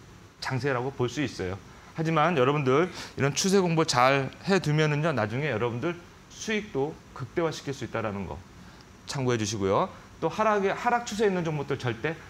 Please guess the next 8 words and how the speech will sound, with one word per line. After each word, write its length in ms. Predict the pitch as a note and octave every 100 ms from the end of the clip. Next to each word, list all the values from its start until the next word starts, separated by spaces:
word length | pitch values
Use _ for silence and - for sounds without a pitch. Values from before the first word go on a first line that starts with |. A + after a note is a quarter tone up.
| -
안 220 | G#2 E3
건들 260 | G#3+ A#3+ G#3+
수 100 | D#3+
있다라는 480 | A2 A#2 G#2+ F#2 D#2
거, 80 | E2 - - - - -
그것도 240 | - E3 E3+
여러분들이 420 | C#3 B2+ B2 C3
꼭 300 | - F3+